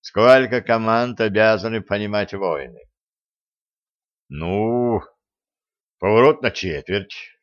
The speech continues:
поворот, поворот на три четверти", начал загибать пальцы ведун. Это, получается, восемь команд. Потом приказы сомкнуть строй, разомкнуть, десять.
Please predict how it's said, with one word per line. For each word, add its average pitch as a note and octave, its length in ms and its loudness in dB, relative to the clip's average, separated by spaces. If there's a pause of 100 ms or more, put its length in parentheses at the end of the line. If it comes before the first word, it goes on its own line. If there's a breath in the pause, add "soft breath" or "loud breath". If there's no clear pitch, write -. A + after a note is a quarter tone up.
(300)
поворот, G2 540 -2 (720)
поворот B2 460 4
на B2+ 100 2
три F2+ 360 -4
четверти", G#2 840 -4 (640)
начал A2 340 2
загибать B2 500 -4
пальцы F#2 340 -4
ведун. F#2 420 -12 (800)
Это, F2 380 0
получается, E2 540 -8
восемь D#2+ 320 -8
команд. A#2+ 500 -8 (760)
Потом C#3+ 500 2
приказы B2 580 4
сомкнуть G2 540 -4
строй, A2 580 -2 (100)
разомкнуть, F#2+ 880 -4
десять. E2+ 680 -10